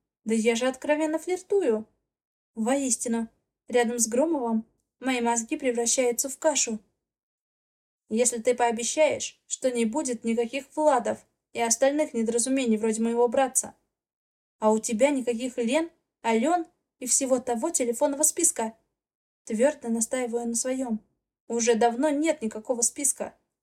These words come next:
Должно быть, разглядев недоверие на моём лице, Лев залазит в карман штанов, достаёт смартфон, снимает блокировку, делает пару нажатий по сенсору и показывает мне. Никаких тебе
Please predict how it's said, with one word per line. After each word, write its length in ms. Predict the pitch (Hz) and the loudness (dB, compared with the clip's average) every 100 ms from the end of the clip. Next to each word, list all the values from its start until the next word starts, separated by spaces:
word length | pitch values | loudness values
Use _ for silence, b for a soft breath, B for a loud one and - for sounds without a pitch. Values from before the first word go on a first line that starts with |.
| _ _ _ _ _ _ _ _ | _ _ _ _ _ _ _ _
Должно 460 | 214 220 220 233 269 | -4 -2 -2 -4 -4
быть, 280 | 311 - - _ - | -4 -6 -10 _ -4
разглядев 540 | 247 240 240 247 294 | 0 0 -2 -4 -4
недоверие 520 | 247 233 240 359 320 | -2 -2 0 -2 0
на 120 | 262 | -2
моём 220 | 247 240 233 | -2 -4 -4
лице, 440 | 240 - 247 226 - - | -2 -2 -2 -6 -12 -6
Лев 240 | 254 285 | 0 0
залазит 440 | 247 247 269 254 - | 2 2 2 0 -4
в 60 | |
карман 300 | - 247 262 | -6 -4 -2
штанов, 500 | 247 - 233 247 320 _ _ _ | -2 -2 -4 -4 -4 _ _ _
достаёт 440 | 240 247 269 269 | -4 0 4 4
смартфон, 540 | 262 240 233 - 339 370 _ _ _ _ | 2 -6 -12 -10 -10 -10 _ _ _ _
снимает 540 | - - 247 277 220 | -10 -6 -2 0 0
блокировку, 840 | 220 233 240 240 330 - 254 233 _ _ _ _ _ - | 0 -2 0 0 -2 -2 -2 -2 _ _ _ _ _ -4
делает 500 | 226 294 247 233 - | 0 2 2 0 -2
пару 220 | 262 240 | -2 0
нажатий 480 | 233 233 339 - 277 | -2 -2 -2 -4 -2
по 120 | 269 | 0
сенсору 540 | - 262 226 233 220 - _ _ _ _ - | 0 0 -2 -6 -8 -10 _ _ _ _ -14
и 100 | 262 | -6
показывает 600 | 247 233 254 240 262 262 | -4 -2 -2 0 -2 -2
мне. 400 | 311 302 262 226 _ _ _ _ _ _ - | -2 -2 -4 -8 _ _ _ _ _ _ -10
Никаких 540 | 233 233 233 302 - | -6 -4 -4 -6 -8
тебе 340 | 311 294 302 | -6 -2 -2